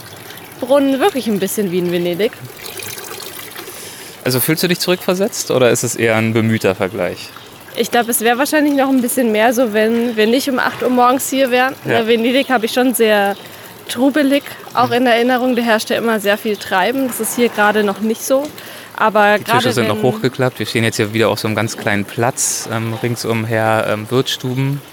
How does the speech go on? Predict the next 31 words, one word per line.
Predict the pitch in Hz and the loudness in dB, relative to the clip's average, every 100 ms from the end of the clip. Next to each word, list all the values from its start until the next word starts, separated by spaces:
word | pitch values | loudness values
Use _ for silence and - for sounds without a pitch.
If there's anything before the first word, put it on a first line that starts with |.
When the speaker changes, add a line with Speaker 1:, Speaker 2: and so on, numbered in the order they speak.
| - - | -20 -12
Speaker 2:
Die | 107 104 104 | -6 -4 -2
müssen | 107 110 | -2 -2
sich | 107 | -2
erst | 104 113 | -2 -4
noch | 104 | -6
bereit | - 98 101 | -2 -2 0
machen | 101 98 | -4 -6
für | - | -8
den | 98 | -8
Tag. | - 101 - - - | -6 -8 -8 -14 -4
Speaker 1:
Genau, | 320 226 | -2 0
ich | - | 0
kann | 262 254 | 2 2
mir | |
aber | 220 226 | 2 2
vorstellen, | 277 277 277 247 | 2 0 2 2
wenn | 247 | 2
hier | 240 254 | 2 4
alle | 233 254 | 4 2
Tische | - 277 | 0 -4
voll | 269 311 302 | 2 4 4
sind, | 262 269 254 233 | 4 2 2 0
die | 233 233 | -2 0
Menschen | 233 226 240 | 2 2 0
durch | 233 226 | -2 -2
die | 226 | 0
Gassen | 240 - 233 | 0 0 -2
schlendern, | - 226 226 220 214 | 0 0 2 0 -2
da | |
kommt | 202 240 240 | -2 -4 0
schon | 349 285 | 2 0